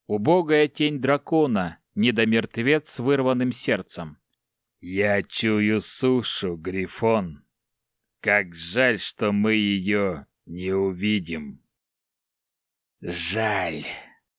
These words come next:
согласился Филкаст, погружаясь в апатию и беспамятство. А кругом всё ломалось, скрипело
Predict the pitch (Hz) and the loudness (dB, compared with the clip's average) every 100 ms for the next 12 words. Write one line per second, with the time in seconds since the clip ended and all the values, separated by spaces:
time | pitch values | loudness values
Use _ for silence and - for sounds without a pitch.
0 | _ _ _ - - 110 120 117 143 135 | _ _ _ -6 -2 2 2 2 2 2
1 | - 131 123 123 - 135 98 - - _ | 0 0 0 0 2 0 0 -10 -20 _
2 | - 110 104 117 101 170 160 151 123 107 | -4 -2 0 0 4 4 4 2 2 0
3 | - 160 156 - 143 147 - 120 120 127 | 4 2 2 -2 2 2 0 -2 -2 -2
4 | - 139 104 - - 87 80 - _ _ | 0 0 -2 -4 -6 -6 -8 -12 _ _
5 | _ _ _ _ _ 98 107 127 123 143 | _ _ _ _ _ -2 0 2 2 2
6 | 147 - 123 107 101 135 147 131 123 - | 0 0 2 2 4 4 4 2 -2 -6
7 | - _ - - - 123 113 - 156 165 | -10 _ -4 -2 0 0 -2 -2 0 2
8 | 139 117 98 | 2 2 -2